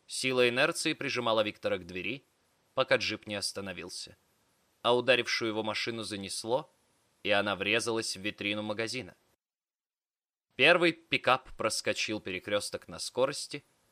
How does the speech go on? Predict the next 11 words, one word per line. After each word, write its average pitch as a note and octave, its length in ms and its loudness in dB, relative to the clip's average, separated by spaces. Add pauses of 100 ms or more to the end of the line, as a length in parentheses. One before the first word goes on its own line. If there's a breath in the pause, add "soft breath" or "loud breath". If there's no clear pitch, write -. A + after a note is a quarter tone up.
(200)
но A2 180 0
вынужден C3+ 520 -2
был C3 120 -2
затормозить G#2+ 680 -2
так - 240 -4
резко, - 420 -8 (460)
что - 240 -2
из-под F#3 320 -2
колес C#3 380 2
пошел A#2 380 -4
дым. G2 340 -6